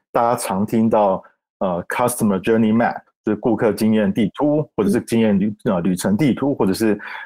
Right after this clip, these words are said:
呃，Service Blueprint，就是把一个服务能够透过视觉化、有系统的，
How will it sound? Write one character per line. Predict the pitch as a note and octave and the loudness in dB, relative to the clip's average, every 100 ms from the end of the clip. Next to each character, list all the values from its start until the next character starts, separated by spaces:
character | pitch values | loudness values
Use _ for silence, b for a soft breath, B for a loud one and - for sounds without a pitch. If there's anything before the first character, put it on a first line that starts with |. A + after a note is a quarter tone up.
| B | B
呃， | F#2+ E2+ D#2+ A2 - _ _ - | -2 0 0 -2 -6 _ _ -10
Service | - B2+ B2+ A2+ - | 0 2 4 2 0
Blueprint， | - A#2+ - D#3 A2+ - - _ - | 0 0 0 0 -2 -4 -18 _ -4
就 | A2+ | -2
是 | A#2 | 0
把 | F2+ E2+ | 0 0
一 | |
个 | B2+ | 0
服 | A2 G2 | -2 0
务 | G#2+ B2 | 2 4
能 | G2+ G2+ | 4 2
够 | A#2 | 2
透 | B2+ G#2+ | 2 0
过 | G#2+ | 0
视 | F#2+ F#3 C#3+ | 0 0 0
觉 | F2 | -2
化、 | E2+ G#2+ F#2 - B B - | 0 0 0 -2 B B -2
有 | G2 F2+ F2+ | 0 0 -2
系 | F#2 - G3+ | -2 0 0
统 | - F#2 D#2+ | 0 -2 -4
的， | G2 F#2 | 0 0